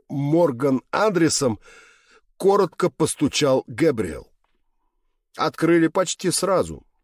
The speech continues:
Дородная женщина с белёсыми волосами застыла за порогом, округлив рот идеальной буквой "О". "Добрый день, мэм", прикоснулся к полям шляпы Льюис.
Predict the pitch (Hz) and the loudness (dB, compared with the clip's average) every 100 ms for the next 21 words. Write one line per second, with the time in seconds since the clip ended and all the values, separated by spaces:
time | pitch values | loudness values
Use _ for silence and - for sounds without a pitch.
0 | _ _ _ _ _ - 113 147 160 120 | _ _ _ _ _ -8 -2 0 0 0
1 | 127 120 104 139 175 160 156 151 135 - | -2 -2 0 0 0 0 0 0 0 -4
2 | - - - 107 107 170 170 202 - 165 | -20 -16 -8 -6 -2 -2 2 2 2 0
3 | 160 151 147 147 - 165 190 175 131 151 | 0 2 2 2 2 0 2 2 2 0
4 | - - 160 156 139 131 113 131 151 185 | 0 -2 0 2 2 0 0 0 2 2
5 | 180 170 131 143 135 143 123 160 175 - | 2 0 0 -4 -4 -6 -2 0 0 -4
6 | 151 120 139 151 170 165 165 147 117 139 | -8 0 2 4 2 4 2 2 0 -4
7 | - 131 147 127 - - _ _ _ _ | -2 -2 0 -2 -6 -20 _ _ _ _
8 | _ - 87 62 - - - _ _ _ | _ 0 2 2 0 -6 -12 _ _ _
9 | _ _ _ _ _ _ _ _ _ _ | _ _ _ _ _ _ _ _ _ _
10 | _ _ _ - 101 123 113 110 117 202 | _ _ _ -6 -2 0 0 -2 -2 2
11 | 170 120 98 73 62 - _ _ _ _ | 2 2 0 -4 -10 -18 _ _ _ _
12 | 151 147 143 117 156 123 - - 127 131 | -4 0 -2 0 -2 -2 -8 -4 0 2
13 | 123 113 - 135 127 117 117 127 127 85 | 0 -2 -6 -4 -4 -2 -2 -2 -2 -4
14 | 69 - | -6 -10